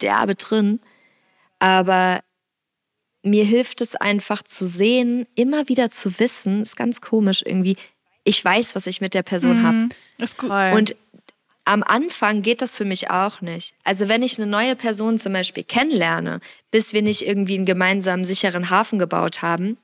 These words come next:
Speaker 1: kickt es richtig bei mir.
Speaker 2: Mhm.
Speaker 3: Mhm.
Speaker 1: Aber sobald ich weiß, ähm, was wir haben, denke ich mir so, ich weiß, was wir haben. Und
Speaker 3: Mhm.
Speaker 1: irgendwie, ich weiß nicht warum, aber ich denk mir halt auch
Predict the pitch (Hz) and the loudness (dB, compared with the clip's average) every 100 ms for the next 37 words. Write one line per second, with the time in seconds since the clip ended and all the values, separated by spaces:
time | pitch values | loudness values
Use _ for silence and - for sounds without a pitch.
0 | _ _ _ _ _ _ - 214 - 190 | _ _ _ _ _ _ -2 -2 0 -2
1 | - 196 208 - - - 165 170 - - | 0 2 0 0 -4 -4 -4 -4 -6 -2
2 | 240 202 214 220 196 190 185 185 202 180 | 0 0 2 2 2 0 -4 -4 0 2
3 | 190 185 185 202 254 240 - 202 226 220 | 2 2 2 2 2 0 -2 0 2 2
4 | 247 277 - - _ _ _ _ _ _ | 0 -4 -10 -14 _ _ _ _ _ _
5 | _ - 202 202 196 196 196 - - 190 | _ -2 2 2 2 0 -4 -10 -6 -4
6 | 190 180 165 202 277 233 247 208 190 - | 0 0 2 2 2 0 -4 -4 -4 -6
7 | 196 185 180 175 170 175 180 - 220 277 | -6 -4 -4 -2 -2 -4 -6 -6 0 0
8 | 247 170 175 - 180 190 202 196 190 190 | 0 -4 -6 -4 -2 -2 -2 -4 -4 0
9 | 208 240 262 - 208 247 254 _ _ _ | 2 2 -2 -4 -2 -2 -4 _ _ _
10 | _ _ _ - - 202 - 254 294 285 | _ _ _ -20 -12 -6 0 0 0 -4
11 | 254 240 269 233 202 - 226 233 233 220 | -4 -2 0 0 0 -2 -4 -4 -2 -2
12 | 220 - 226 220 220 - | -2 -4 -2 -2 -4 -12